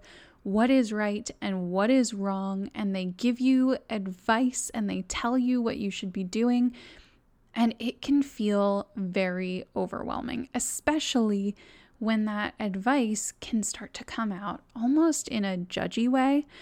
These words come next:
I don't know if you've ever felt that, if you've seen somebody that you respect and that you follow on Instagram and they post something and it just makes you feel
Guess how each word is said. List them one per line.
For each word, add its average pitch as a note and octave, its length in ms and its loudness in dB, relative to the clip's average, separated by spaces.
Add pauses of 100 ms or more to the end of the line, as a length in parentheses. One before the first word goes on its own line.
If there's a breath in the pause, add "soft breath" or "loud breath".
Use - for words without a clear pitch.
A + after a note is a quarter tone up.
(260 loud breath)
I - 40 -2
don't G#3 120 2
know G3+ 80 2
if G3 80 -4
you've G3+ 100 -2
ever G#3 220 0
felt G3 300 -4
that, G3+ 160 0
if G3+ 140 -6
you've F#3+ 140 -4
seen G#3 480 0
somebody A3+ 440 2
that G3+ 100 -4
you F#3+ 160 -4
respect - 800 -2
and G#3+ 140 -2
that - 80 -6
you - 120 -8
follow B3 520 2
on A3 160 -2
Instagram G#3+ 640 -4
and G#3+ 100 -4
they G#3+ 120 -6
post - 400 -4
something C4 400 2
and G#3+ 160 -2
it A3+ 100 -6
just - 320 -10
makes A3+ 300 0
you A3 80 -4
feel F#3+ 520 -2